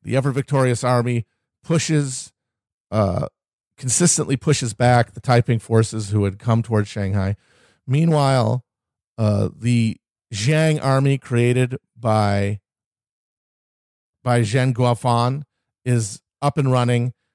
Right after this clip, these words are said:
uh, motivated, effective. The poor guy was, uh,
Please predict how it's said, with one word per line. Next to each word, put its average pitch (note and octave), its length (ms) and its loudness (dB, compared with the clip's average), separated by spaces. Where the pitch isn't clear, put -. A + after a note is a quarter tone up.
uh, G#2+ 240 2
motivated, C3+ 640 0
effective. B2 640 -2
The - 60 -10
poor F#3+ 240 0
guy A#2+ 480 0
was, B2 300 -2
uh, B2 300 2